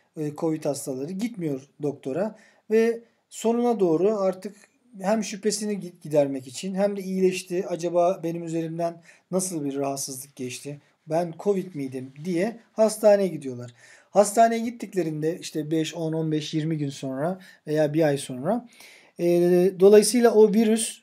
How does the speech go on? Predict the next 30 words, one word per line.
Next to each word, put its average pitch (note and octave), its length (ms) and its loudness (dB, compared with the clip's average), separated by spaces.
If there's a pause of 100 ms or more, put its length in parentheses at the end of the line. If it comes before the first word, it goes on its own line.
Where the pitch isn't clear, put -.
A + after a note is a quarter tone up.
(160)
vücuttan G3 540 4
yok B3 200 4
olmuş D3 320 2
oluyor. A#2+ 440 -8 (140)
Bu D#3+ 280 -2
atlatmış E3 520 -2
bir, F#3 140 -2
bir F#3 160 -2
covid F3 260 0
hastası E3 340 -2
için D#3 180 -8
konuşuyorum. A#2 540 -12 (360)
Rahat D#3+ 280 -2
geçirmiş D3 580 -6
ve D3+ 40 -8
hasta-, C#3+ 420 -8
hastalığı C#3 380 -8
rahat D3+ 280 -2
geçirmiş D#3 480 -6
ve G3 80 -4
canlı D#3+ 320 -2
kalmış F3+ 400 -6
bir E3+ 60 -6
insandan E3+ 480 -6
bahsediyorum. B2+ 540 -12 (600)
Dolayısıyla A#3+ 640 4 (180)
şimdi A#3 300 0
biz A3+ 200 -2
bu B3 80 4
hastaya, A#3+ 460 4